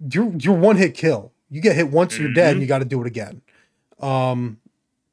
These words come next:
Speaker 1: so technically they made it harder, and that's part of what made it more intense. But, uh,
Speaker 2: Yep.
Speaker 1: that's also where, if I wasn't sold on the, the, the, this iteration of Ashley, I was there. 'Cause one of the things,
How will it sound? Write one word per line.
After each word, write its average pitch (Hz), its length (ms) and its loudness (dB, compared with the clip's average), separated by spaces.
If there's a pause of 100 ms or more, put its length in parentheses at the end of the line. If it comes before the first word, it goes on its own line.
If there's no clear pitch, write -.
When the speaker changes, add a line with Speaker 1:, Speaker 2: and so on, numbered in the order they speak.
(280)
Speaker 1:
so 147 100 -10
technically 196 340 2
they 160 100 6
made 147 180 4
it - 140 -10
harder, 131 340 0
and 113 80 -6
that's 131 120 -6
part 202 240 2
of 156 80 0
what 151 100 -2
made 131 160 0
it 120 80 -8
more 120 200 -8
intense. - 580 -16 (840)
But, 170 220 0
uh, 175 40 4 (100)
Speaker 2:
Yep. 139 100 -6
Speaker 1:
that's 208 300 2
also 175 640 4
where, 147 960 2
if 147 140 -6
I 143 100 2
wasn't 165 380 0
sold 160 520 2
on 143 260 -2
the, 131 80 -2
the, 135 340 -10
the, 135 340 -6
this 143 300 -2
iteration 143 480 -2
of 120 80 -6
Ashley, 147 560 -6 (420)
I 160 100 4
was 143 440 2
there. 104 420 -4 (760)
'Cause 151 180 0
one 202 140 4
of 233 60 4
the 220 80 2
things, 175 640 0